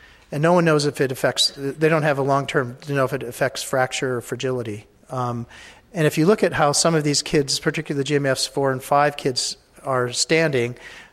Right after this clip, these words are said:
they're standing on their groin. There's no weight going through those legs. So the area in your pelvis is probably pretty good. And that area never breaks, but that's,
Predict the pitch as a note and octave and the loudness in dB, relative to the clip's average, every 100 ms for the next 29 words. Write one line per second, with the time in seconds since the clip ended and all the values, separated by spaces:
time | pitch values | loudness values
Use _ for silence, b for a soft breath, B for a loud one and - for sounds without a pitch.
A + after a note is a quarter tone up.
0 | B _ - C3+ - D#3+ D3 C3 B2 A#2 | B _ -6 -4 0 0 0 -4 -6 -6
1 | A2+ C3+ C#3+ A#2 F#2+ - - - - C#3+ | -4 0 2 0 -4 -16 -20 -20 -4 -2
2 | D3 D3 C#3 C3+ C3+ C3 B2 C3 A2+ A2+ | 0 0 2 2 2 0 0 -4 -4 -4
3 | B2+ A2+ A2 - - B B B B - | -2 -2 -6 -14 -20 B B B B -4
4 | D3+ C#3 C3+ C3 B B B D#3 G3+ G#3+ | 0 2 0 -2 B B B 4 8 8
5 | E3+ D#3 D#3+ D3 C#3 C3+ B2+ B2+ B2+ B2 | 8 6 4 2 2 4 4 4 2 -2
6 | B - G3+ A3 C#3 B2+ A2+ - C3 A#2+ | B -2 2 4 2 0 0 0 0 0
7 | C#3 B2 C3 G2 G#2+ - - - C3 A#2+ | 0 0 0 -2 -6 -18 -18 -12 -12 -12
8 | - C#3 C#3+ C#3+ C#3+ C3+ C3 G#2+ G#2+ F#2+ | -2 0 4 4 4 2 0 0 -4 -6
9 | - - - A2 - A#2 - - | -12 -12 -8 -6 -4 -2 0 -2